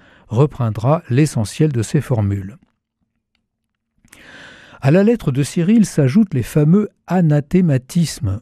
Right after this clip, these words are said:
ou propositions condamnées qui ont été lues au concile mais que Cyril n'a pas demandé d'approuver. Ils ont été seulement insérés dans les actes du concile. On peut les résumer en six condamnations. Premièrement,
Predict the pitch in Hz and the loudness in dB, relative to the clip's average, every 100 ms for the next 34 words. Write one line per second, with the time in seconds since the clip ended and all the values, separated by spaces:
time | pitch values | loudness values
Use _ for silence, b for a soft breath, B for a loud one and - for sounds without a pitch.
0 | - 156 - 160 151 147 127 123 202 190 | -4 -4 -2 -2 -2 -4 -4 -2 0 0
1 | - 180 131 113 110 180 247 b b b | 2 2 2 2 2 2 -2 b b b
2 | b _ 156 139 - 117 120 131 214 185 | b _ 0 2 0 0 2 4 4 4
3 | 143 120 - 240 180 139 147 127 180 160 | 0 -2 0 4 4 2 0 0 0 4
4 | 214 156 127 - 208 156 143 151 208 165 | 4 4 2 0 2 2 2 2 2 0
5 | - 160 120 110 110 _ _ b b b | 2 2 2 2 -2 _ _ b b b
6 | b 135 131 170 160 143 151 - 143 180 | b 0 2 2 0 0 0 0 2 2
7 | 190 160 165 - 131 123 175 131 113 107 | 0 0 0 2 -2 0 2 2 2 2
8 | 196 196 143 135 147 143 123 - 107 - | 0 0 -4 -4 -2 -2 -2 -6 -8 -8
9 | _ _ _ b b b b b b 170 | _ _ _ b b b b b b 0
10 | 170 202 180 135 135 123 123 208 151 110 | 2 2 2 0 0 0 0 2 0 -4
11 | - 247 220 175 160 151 143 - 110 - | -4 -2 2 2 2 2 2 -2 -8 -10
12 | _ _ _ _ _ _ _ _ _ _ | _ _ _ _ _ _ _ _ _ _
13 | _ _ - 127 117 107 139 214 208 | _ _ 0 2 2 4 4 4 0